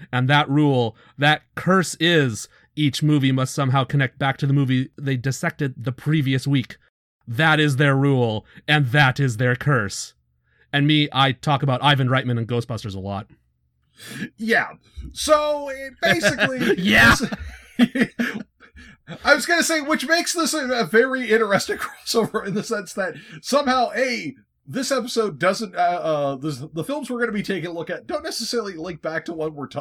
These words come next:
Speaker 2: discussing currently on Film Strips, but at the same time, there is a roundabout way you can connect this to Ivan Reitman, uh, as you
Speaker 1: Oh,
Speaker 2: very
Speaker 1: I've got one. Yeah,
Speaker 2: Yeah.
Speaker 1: we, we both know what it is. Yeah.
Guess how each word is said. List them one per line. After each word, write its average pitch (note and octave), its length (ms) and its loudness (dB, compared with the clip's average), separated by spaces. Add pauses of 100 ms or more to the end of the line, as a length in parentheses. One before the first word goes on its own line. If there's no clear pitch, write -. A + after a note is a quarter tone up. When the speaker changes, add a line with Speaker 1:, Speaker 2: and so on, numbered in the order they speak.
Speaker 2:
discussing C3+ 540 -10 (320)
currently E3+ 480 -6
on C#3 200 -4
Film D#3+ 260 -4
Strips, C4 320 -8 (260)
but C#4 140 0
at C#4+ 160 -4
the C4+ 60 -4
same D#4+ 320 -2
time, A#3 600 0 (420)
there C#4+ 320 -4
is A#3+ 200 -2
a D4+ 100 2
roundabout C#4+ 680 -2
way C#4+ 120 -10
you C#4+ 160 -8
can C#4 180 -8
connect C4 320 -8
this C#4 180 -8
to C#4+ 160 -6
Ivan A#3 300 -6
Reitman, B3+ 600 -8
uh, F3 240 0
as F3 220 -4
you G3 260 -8
Speaker 1:
Oh, A3 140 4
Speaker 2:
very G#3 120 4
Speaker 1:
I've A3+ 120 2
got A3+ 240 0
one. E3+ 220 0
Yeah, F3 240 2
Speaker 2:
Yeah. D#3+ 200 0
Speaker 1:
we, F3 80 -2
we F3+ 80 -2
both E3+ 300 -4
know E3 200 -2
what D3+ 180 -2
it C3+ 100 -2
is. A#2 300 -6
Yeah. A#2+ 320 -4